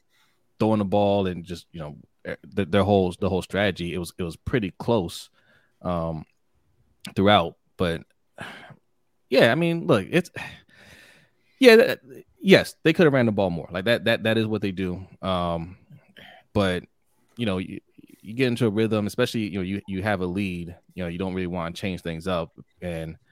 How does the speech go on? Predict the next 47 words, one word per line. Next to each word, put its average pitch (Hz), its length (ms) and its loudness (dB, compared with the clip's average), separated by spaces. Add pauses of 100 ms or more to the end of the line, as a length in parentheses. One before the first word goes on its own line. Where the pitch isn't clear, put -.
(760)
<sighs> - 840 -14
look, 110 160 0
man, 92 300 -4
like, 87 240 -6
it, 92 240 -8
that, 95 300 -8
that's, 95 200 -4
that's 101 140 -2
a 98 40 -4
tough 98 200 -2
thing, 92 200 0
right? 87 200 -2
Like, 82 160 -6
when, 85 220 -6
when 85 120 -6
the 71 60 -4
other 98 120 0
team 95 260 -2
is, 87 180 -4
is, 87 160 -4
is 85 160 -8
trying 98 140 -2
to 98 80 0
make 95 140 -2
a 87 60 -2
run 95 240 0
and 87 120 -4
you're, 90 100 -2 (100)
you're 90 180 -4
just 87 100 -10
trying 87 260 -2
to 82 240 -6 (320)
maintain. 90 680 -4 (200)
But 80 280 -2 (1000)
for 175 140 6
the 143 60 6
most 196 200 2
part 165 120 6
in - 20 0
the 135 60 0
second 135 260 0
half, 139 200 -2
man, 113 220 0
I 135 60 0
just 160 160 -4
felt - 180 0
like 113 280 -2